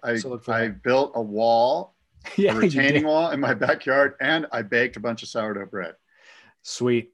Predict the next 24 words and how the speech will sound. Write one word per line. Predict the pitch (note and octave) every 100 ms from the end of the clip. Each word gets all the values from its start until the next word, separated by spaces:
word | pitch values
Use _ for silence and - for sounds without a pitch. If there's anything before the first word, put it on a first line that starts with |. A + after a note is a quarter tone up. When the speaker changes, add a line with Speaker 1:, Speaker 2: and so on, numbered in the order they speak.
| -
Speaker 2:
How'd | B2 C#3
that | C#3 C3
work | A#2+
out | B2 A#2
for | C3 A2+
you? | A2 - _ _ -
Speaker 1:
It's | A2+
working | B2 C3 C3
out | C#3 C#3+
great. | E3 D4+ - - -
Speaker 2:
Okay, | C#3+ F#3
good. | F#3+ G3+ - _ _ -
That | C3
Speaker 1:
Yeah. | A#2+
Speaker 2:
wall's | B2+ C#3 A#2+
doing | C#3+ C#3
its | A#2+
job? | C#3 D3+ F#3 _ _ _ _
Speaker 1:
The | G#2
wall's | G2+ G#2+ B2 A#2
keeping, | - C3+ A#2+ C3+ C3+ B2+ - _ _ _ _ _ _ _ -
keeping | B2 C#3+ B2
people | B2+ C3+ C3+
out. | B2 D3 A#2+